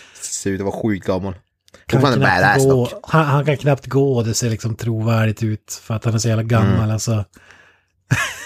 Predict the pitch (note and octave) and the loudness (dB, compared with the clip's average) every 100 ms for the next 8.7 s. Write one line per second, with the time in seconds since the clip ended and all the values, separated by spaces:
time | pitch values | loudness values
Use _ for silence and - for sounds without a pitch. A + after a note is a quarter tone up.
0 | - - - - G#2 F#2+ F2 E2 E2+ - | -18 -20 -20 -10 -2 2 2 2 -2 -2
1 | _ _ _ _ - F#3 - - C3+ C3+ | _ _ _ _ -16 -14 -14 -16 -12 0
2 | A2+ G#2+ - B2 A2 _ _ _ G#2 A2 | 0 0 -6 -16 -16 _ _ _ -4 0
3 | F#2 F2 F#2 F2+ - _ _ _ _ _ | 0 0 -2 -2 -8 _ _ _ _ _
4 | _ _ _ B2 C3 C3 C#3+ C3+ C3+ C3+ | _ _ _ 2 4 6 4 6 4 4
5 | C#3 C3+ B2+ G#2+ A2+ G#2+ B2+ G#2+ G#2 - | 4 4 4 2 -2 -2 -2 -2 -4 -4
6 | G#2+ - A2+ A2 G#2+ - A#2 - G#2+ G2+ | -6 -4 -2 0 -2 -6 -10 -8 -8 -4
7 | G#2+ G#2+ G#2+ G#2 - A2+ A#2 G#2+ G#2 A2 | -4 -2 -4 -6 -6 -6 -4 -4 -4 -6
8 | G#2 - B2+ A2+ G#2+ A#2 | -8 -6 -4 -4 -6 -10